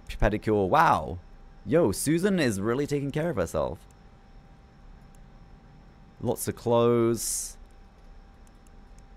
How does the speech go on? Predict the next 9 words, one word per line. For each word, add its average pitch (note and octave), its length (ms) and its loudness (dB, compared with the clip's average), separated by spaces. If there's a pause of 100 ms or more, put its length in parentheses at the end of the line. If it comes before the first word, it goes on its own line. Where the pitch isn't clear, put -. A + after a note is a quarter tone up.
(120)
Um, F#2+ 760 -4 (1700)
some G2+ 200 -4
healthy A2 360 -4
shopping, B2 520 0
food B2 280 -2
shopping. D3 520 -2 (640)
A A#2+ 40 -4
spa G#2+ 580 -4
retreat. G3+ 760 -2